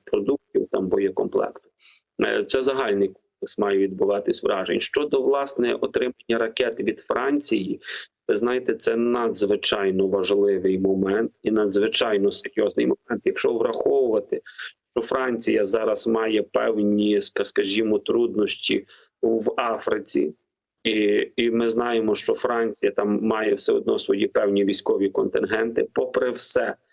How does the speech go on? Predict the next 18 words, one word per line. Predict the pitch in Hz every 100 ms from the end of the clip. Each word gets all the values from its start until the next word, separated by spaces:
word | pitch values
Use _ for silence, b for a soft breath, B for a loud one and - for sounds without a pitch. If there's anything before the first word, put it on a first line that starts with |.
| _ _ -
вона | 95 107 123 120 110
надає | 110 113 113 117 110 113
нам | 101 107 101 92 -
підтримку | 117 117 104 98 101
в | 113 113
далекобійних | 101 104 104 113 110 104 98 95 -
ракетах. | 104 - 98 95 135 - B B B
Це | 117
свідчить | 113 123 131 123 117
про | - 113
те, | 113 135
що | 135 -
не, | 110 113
насправді | 110 - 123 123 113
не | 113 113
настільки | 120 113 - 120 - 113
р-, | 113 113 107
російська | 123 127 127 123 - 104